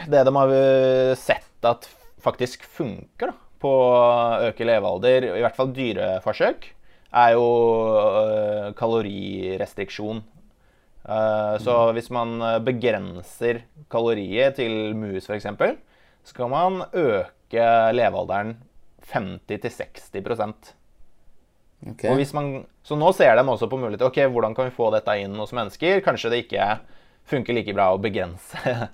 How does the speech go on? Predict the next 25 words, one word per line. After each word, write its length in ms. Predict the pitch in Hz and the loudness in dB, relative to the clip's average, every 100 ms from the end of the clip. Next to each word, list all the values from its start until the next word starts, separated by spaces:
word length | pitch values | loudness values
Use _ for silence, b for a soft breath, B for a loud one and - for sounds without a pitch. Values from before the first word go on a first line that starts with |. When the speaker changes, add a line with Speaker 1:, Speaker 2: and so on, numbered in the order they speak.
| b b - | b b -6
Speaker 1:
eh, 320 | 104 101 101 | -2 0 -2
kalorier, 500 | 110 104 95 90 110 | -4 -4 -4 -4 -2
li-, 300 | 123 123 127 | -2 0 0
liksom. 280 | 123 143 160 | 0 -2 0
Det 80 | 117 | 2
er, 180 | 117 | 0
vil 180 | 110 104 | -4 -8
kanskje 220 | 98 107 104 | -8 -8 -6
ikke 80 | |
folk. 280 | 113 190 - b b - | -2 -2 -4 b b -8
Men 120 | 135 | -4
nå 120 | 165 | 0
ser 160 | 185 131 | 4 2
de 100 | 113 | 4
på 360 | 135 127 123 120 | 4 4 4 2
ulike 240 | 110 95 | -2 -4
typer 280 | 110 110 95 - | -8 -8 -8 -6
tabletter 760 | 127 113 92 - _ - 190 | -4 -2 -4 -8 _ -2 -2
som 220 | 190 143 131 | -2 -6 -2
kan 360 | 123 113 113 | -2 -2 -4
på 40 | 120 | -8
en 80 | 110 | -8
måte 120 | - | -8
etterligne 760 | - - _ - 92 87 92 113 | -12 -16 _ -6 -6 -6 -8 -6
den 200 | 98 | -6